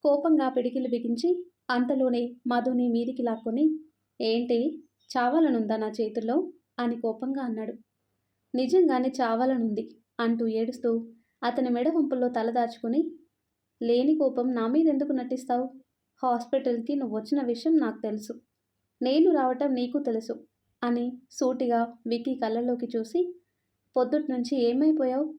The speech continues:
హా? చెప్పు, నీకేం తెలుసు ఎంత కంగారు పడ్డానో? ఫోన్ చేస్తే లిఫ్ట్ చేయవు, మెసేజ్‌కి రిప్లై ఇవ్వవు. ఏం ఉద్ధరించాలని బయటికి వెళ్ళావు నువ్వు?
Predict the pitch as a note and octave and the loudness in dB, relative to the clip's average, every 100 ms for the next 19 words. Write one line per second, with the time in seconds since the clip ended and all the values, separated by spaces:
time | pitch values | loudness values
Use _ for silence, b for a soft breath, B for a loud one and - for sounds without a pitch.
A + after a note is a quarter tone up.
0 | - C4+ D4+ D#4 - _ _ _ - C4+ | -6 0 0 -2 -10 _ _ _ -4 -2
1 | - C#4+ - - _ C4 C4 C4 D4 D#4 | 0 -2 -2 -10 _ -4 -2 2 4 4
2 | C#4+ C4 C#4+ B3 B3+ C#4 B3+ B3 D#4 D#4+ | 2 0 -2 0 -2 -2 -2 0 0 0
3 | C4 A#3+ B3 C4 - _ _ _ _ _ | -2 -2 -2 -4 -10 _ _ _ _ _
4 | D4 D4+ C#4+ C4 C4 C4+ B3 - C4 A3+ | 2 4 2 0 0 0 0 0 2 2
5 | A3 A3 _ _ C4 C4 C#4 C#4+ - C#4+ | -2 -8 _ _ 0 0 2 -2 0 0
6 | A#3+ C4 C#4+ A#3+ A3 A3 - - _ _ | 0 0 0 2 -2 -4 -6 -16 _ _
7 | _ - C4 F4+ D#4+ E4 E4 D#4 D4+ C#4 | _ 0 4 4 4 4 4 4 2 2
8 | C#4+ B3+ A#3+ D4+ C#4 C4 C4 B3+ B3 | 2 2 2 0 0 2 0 0 0